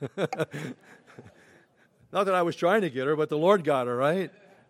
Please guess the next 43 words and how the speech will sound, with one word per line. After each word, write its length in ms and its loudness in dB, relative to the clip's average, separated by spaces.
You 140 -12
know, 160 -10
kind 300 -8
of 80 -10
a 60 -12
thing. 440 -12
And 120 -14
sometimes 380 -6
I 120 -6
think 160 -12
there's 160 -14
a 60 -10
lot 220 -6
of 140 -12
people 340 -14
that, 260 -12
uh, 180 -12
you 220 -14
know, 280 -10
they, 220 -10
the, 200 -20
yeah, 100 -10
I, 300 -12
I 180 -2
think 280 -6
when 160 -6
we 100 -12
get 180 -12
to 80 -10
heaven, 400 -12
it's 100 -20
gonna 120 -10
be 80 -12
a 40 -10
surprise 440 -8
maybe 220 -10
of 60 -10
some 140 -10
people 220 -12
that 120 -2
are 80 0
not 240 -2
there. 440 0